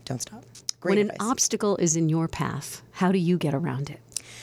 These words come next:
Speaker 1: I like to analyze. I'm a kind of a thinker about things. I often create problems in my head that don't exist. And I do that such that I can pre-plan my way around them.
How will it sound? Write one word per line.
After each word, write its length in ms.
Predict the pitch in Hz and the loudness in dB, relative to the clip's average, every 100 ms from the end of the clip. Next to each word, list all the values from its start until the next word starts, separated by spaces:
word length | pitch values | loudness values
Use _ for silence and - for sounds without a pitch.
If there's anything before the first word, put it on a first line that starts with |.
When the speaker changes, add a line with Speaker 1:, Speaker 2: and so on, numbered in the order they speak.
| - - - | -18 -18 -4
Speaker 1:
I 300 | 185 220 269 | 2 4 6
like 200 | 339 277 | 4 4
to 140 | - 185 | 0 0
analyze. 480 | 170 156 131 127 117 | 0 2 0 0 2
I'm 180 | 175 | 2
a 40 | 208 | 2
kind 180 | 208 180 | 2 0
of 80 | |
a 20 | 151 | 0
thinker 400 | - 147 131 123 | -2 -2 -2 -2
about 260 | 127 - | -4 -4
things. 380 | - - - - - | -6 -4 -4 -4 0
I 500 | 165 185 208 247 240 - - - - | 2 4 4 4 2 -8 -18 -14 -2
often 640 | 180 185 - 190 180 175 - | 0 0 2 4 4 2 -2
create 880 | - 180 170 160 160 190 190 - - - - - | 0 2 4 4 6 2 2 -2 -2 -20 -14 -4
problems 580 | 190 165 170 185 190 | 2 2 2 2 0
in 160 | - 170 | 2 4
my 140 | 156 | 4
head 280 | 147 160 165 | 2 2 2
that 120 | 147 - | 0 2
don't 260 | 147 147 - | 0 2 -4
exist. 720 | 131 120 127 - - - - - - - - - - | -4 -2 -2 0 -2 -2 -4 -10 -20 -20 -20 -12 0
And 140 | 175 | 2
I 80 | 170 | 2
do 180 | 156 277 | 2 2
that 220 | 190 - | 0 0
such 240 | - 160 - | 0 0 2
that 100 | 156 | 0
I 100 | 151 | 0
can 320 | 165 147 143 | 2 2 0
pre-plan 800 | - 190 185 185 170 151 185 214 | -2 0 0 0 2 4 4 4
my 140 | 156 | 2
way 400 | 147 139 139 139 | 2 2 2 0
around 400 | 160 139 139 143 | 2 2 4 2
them. 260 | 135 95 | 0 -2